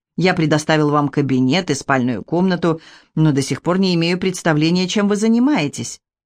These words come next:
Желаете знать, как я работаю? Думаю, вы уже в курсе, наверняка вам доложили. Начиная с воскресенья, я опросил несколько десятков углекопов, которых вызвал сюда, в это самое здание, после работы.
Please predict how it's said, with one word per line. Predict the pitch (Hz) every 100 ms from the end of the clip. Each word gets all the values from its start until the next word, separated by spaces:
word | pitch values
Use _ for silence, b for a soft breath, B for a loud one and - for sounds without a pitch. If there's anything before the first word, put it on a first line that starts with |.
| _ _ _ _ _ _ 151
Желаете | 123 156 139 143 196 214 285
знать, | 294 330 220
как | 160 156
я | 151
работаю? | 147 135 117 117 110 - _ _ _ -
Думаю, | 151 180 165 160 151
вы | 156
уже | 151 156
в | 151
курсе, | 247 202 - 139 135 B -
наверняка | 220 220 214 214 220 214
вам | 202 190
доложили. | 208 247 185 135 123 - _ _ _ _ 156
Начиная | 214 220 226 247 339 190
с | 160
воскресенья, | 151 - 147 - 196 196 220 233 B B B
я | 190 240
опросил | 233 226 214 277 254
несколько | 214 208 185 180
десятков | 165 185 185 165 - 135 -
углекопов, | 175 175 175 175 160 175 175 b b b
которых | - 202 202 190
вызвал | 190 175 180
сюда, | 175 180 165 175
в |
это | 170 165
самое | 175 165 160 151
здание, | 131 156 190 220 202
после | 156 156 170
работы. | 170 151 127 113